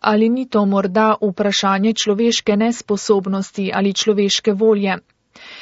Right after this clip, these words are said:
Ko smo v središče naših koristi in prizadevanj postavili trg, pravi ekumenski patriarh, smo pri tem pozabili, da bodo naše odločitve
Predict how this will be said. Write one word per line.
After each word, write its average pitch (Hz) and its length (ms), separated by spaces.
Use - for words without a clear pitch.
Ko 226 120
smo 208 320
v 208 80
središče 247 600
naših 214 540
koristi 226 580
in 190 100
prizadevanj 220 680
postavili 202 720
trg, 247 320
pravi 190 340
ekumenski 214 560
patriarh, 226 600
smo 233 260
pri 220 160
tem 262 200
pozabili, 233 720
da 190 200
bodo 196 300
naše 190 380
odločitve 226 760